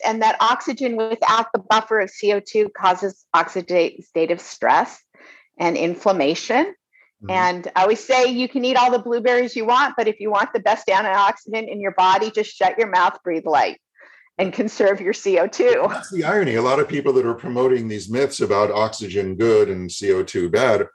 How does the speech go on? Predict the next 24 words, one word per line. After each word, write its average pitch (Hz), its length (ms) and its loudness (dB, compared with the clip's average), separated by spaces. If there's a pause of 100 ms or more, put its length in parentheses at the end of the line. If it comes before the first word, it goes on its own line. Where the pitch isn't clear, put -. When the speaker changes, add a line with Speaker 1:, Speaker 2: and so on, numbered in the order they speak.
(140)
Speaker 2:
are 104 100 2
also 117 300 0
saying, 101 320 -4
"Oh, 117 140 0
yeah, 120 220 2
but 95 140 2
I 90 60 2
take 104 260 -2
my 95 140 -2
antioxidants 92 880 0
every 69 260 -2
day, 64 220 -4 (640)
you 85 120 0
know, 82 420 -2
so 85 200 2
I 82 80 2
can 90 140 -2
be 87 120 2
healthy." 73 380 0
It's - 240 -8
like, 80 180 0
hmm, 90 640 -4 (100)
okay, 95 560 0
little 101 340 0